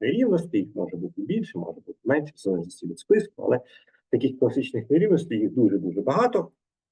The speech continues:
і ви можете їх застосовувати. Те, що, як виглядає класична нерівність? Ну, наприклад, як,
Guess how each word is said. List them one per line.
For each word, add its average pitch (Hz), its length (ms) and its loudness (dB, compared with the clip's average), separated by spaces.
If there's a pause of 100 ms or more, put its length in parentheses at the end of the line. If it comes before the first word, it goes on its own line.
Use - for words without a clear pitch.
(120)
і 160 80 4
ви 156 100 4
можете 208 380 2
їх 165 140 -4
застосовувати. 135 800 0
Те, 185 80 -8
що, 190 160 -2
як 175 180 0
виглядає 107 440 0
класична 104 540 -8
нерівність? 98 500 -2
Ну, 233 160 -8 (760)
наприклад, 123 460 2
як, 127 200 -2